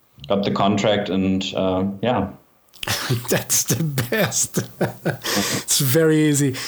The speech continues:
Speaker 2: And, uh, you know, you guys have the single Sacrifice that's coming out in the, um, beginning of February. Um, that's the, going to be the first taste of new music. You guys have already recorded an album, or what's the situation when it comes to the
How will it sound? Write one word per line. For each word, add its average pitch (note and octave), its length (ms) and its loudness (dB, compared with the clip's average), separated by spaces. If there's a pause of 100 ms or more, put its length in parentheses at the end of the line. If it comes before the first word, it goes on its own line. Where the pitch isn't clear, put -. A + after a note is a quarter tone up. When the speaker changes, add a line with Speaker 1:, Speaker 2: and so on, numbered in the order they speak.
(240)
Speaker 2:
And, F3+ 200 4
uh, F#3 140 6
you G#3 220 2
know, F3 280 6
you F#3+ 200 4
guys D#3+ 200 4
have D3+ 160 2
the D3 80 2
single D3 400 4
Sacrifice C3 640 2
that's B2+ 200 0
coming C3+ 300 2
out B2 280 0
in C3+ 140 2
the, B2+ 180 2
um, B2 320 0 (120)
beginning C3 360 2
of B2 100 2
February. C#3+ 560 2 (480)
Um, D#3 560 2 (460)
that's D#3 320 0
the, D#3+ 120 2
going D3 260 2
to D3+ 60 4
be C3+ 80 2
the C3+ 120 2
first C3 340 0
taste C3+ 400 2
of B2+ 140 2
new C3+ 120 4
music. C#3+ 460 2 (420)
You C#3+ 120 2
guys D#3 240 4
have D3+ 180 4
already D#3 600 2
recorded D3 500 2
an D3+ 100 4
album, D#3+ 440 4
or D3 160 4
what's C#3+ 240 2
the C#3+ 80 0
situation C#3 720 2
when C3 80 2
it B2+ 120 0
comes C3 340 0
to C3 100 2
the B2 400 2